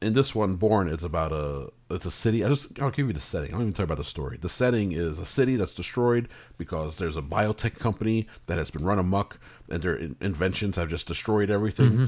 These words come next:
Speaker 1: So there are scavengers and survivors trying to live in the city, very escape from New York. And, um, there's a, I don't know, four hundred, they haven't given a,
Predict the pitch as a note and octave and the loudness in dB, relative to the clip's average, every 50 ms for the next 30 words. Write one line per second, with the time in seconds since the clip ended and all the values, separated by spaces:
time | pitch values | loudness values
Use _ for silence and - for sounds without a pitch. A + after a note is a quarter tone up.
0 | - - - - - G2 D#2+ E2+ D#2+ D#2 D#2+ D#2 D#2 E2+ - - - - - - | 0 -2 -8 -4 -4 0 0 0 0 0 0 -2 -4 -4 -6 -4 -4 -4 -4 -2
1 | - G2+ G#2+ G2 G2+ F#2 G2+ G#2 F#2 E2+ F2+ D#2+ - E2 D2+ F2 E2+ F2 F2+ E2+ | -2 0 0 0 0 0 0 -2 -2 -2 -4 -4 -4 -2 0 2 2 4 4 2
2 | F#2 F2+ E2 - - - F2 E2+ E2 E2 E2 D#2 E2 D#2+ D#2+ - - - D#2+ D#2+ | 2 0 0 -2 -2 -2 -2 0 0 0 0 -2 -2 -2 -4 -4 -2 -4 -2 -2
3 | D#2+ D#2 D#2+ D#2+ E2 E2 D#2 D2 - - - - - C2 - - F2+ F2 - D#2+ | -2 -2 -2 -2 -2 -2 -4 -8 -10 -16 -18 -14 -12 -10 -8 -4 -4 -4 -2 -2
4 | D#2+ E2 D#2+ D2 C#2+ C#2+ D2+ - - - - - - - - - - - - - | -2 0 0 0 0 -2 -4 -6 -10 -20 -20 -20 -20 -20 -20 -20 -20 -16 -10 -6
5 | E2+ F2 E2 D2+ D2+ - - - D#2 D#2 D2 C#2 C2+ C2+ C#2 C#2 C#2+ D2 - - | -4 -2 -2 -2 -4 -6 -6 -4 -4 -2 -2 -2 -2 -4 -4 -6 -6 -8 -12 -18
6 | - - - - D#2+ D#2 D#2 D#2+ C#2+ D2+ D2 C2+ C2 C2 C2 C2 C#2+ - _ _ | -20 -18 -10 -6 -4 -2 -2 -2 -4 -4 -4 -4 -4 -6 -8 -8 -10 -14 _ _
7 | _ - - _ _ - - - - - - - - - - - - - - - | _ -20 -20 _ _ -12 -12 -10 -10 -10 -12 -12 -12 -14 -14 -14 -14 -16 -16 -16
8 | - - - - - - - - - D#3+ D#3 D#3+ B2 C3 C#3 C3+ C3+ C#3 B2 A#2+ | -16 -16 -16 -16 -16 -16 -16 -10 -2 4 4 6 6 6 4 4 4 2 4 4
9 | C3+ C#3 B2+ C#3 C3 C3+ B2+ A#2+ C3+ A#2 A#2 A2+ A2 G#2+ F#2+ | 4 4 6 4 4 4 4 4 4 4 6 4 4 4 2